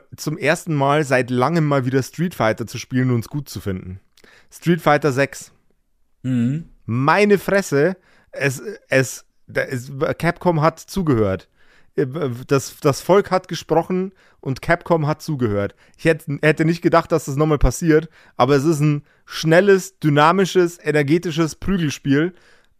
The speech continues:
Speaker 1: ähm, in wunderschöner Grafik, das nicht permanent desorientierend ist,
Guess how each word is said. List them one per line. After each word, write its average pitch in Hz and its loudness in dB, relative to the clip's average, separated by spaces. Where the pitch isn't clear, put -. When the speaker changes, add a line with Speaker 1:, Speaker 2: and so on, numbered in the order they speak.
Speaker 1:
ähm, 139 0
in 151 4
wunderschöner 185 4
Grafik, 160 0
das 151 -4
nicht 170 2
permanent 165 2
desorientierend 135 -2
ist, 170 -2